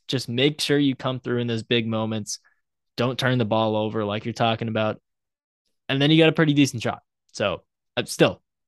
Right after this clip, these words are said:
not predicting a win, but there's a path. There's a, there's a, there's a real clear path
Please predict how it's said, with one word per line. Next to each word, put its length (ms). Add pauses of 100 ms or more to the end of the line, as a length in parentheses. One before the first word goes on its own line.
(120)
not 280
predicting 520
a 60
win, 380 (640)
but 120
there's 200
a 40
path. 320 (120)
There's 200
a, 160
there's 240
a, 120 (580)
there's 280
a 80
real 640 (340)
clear 360
path 400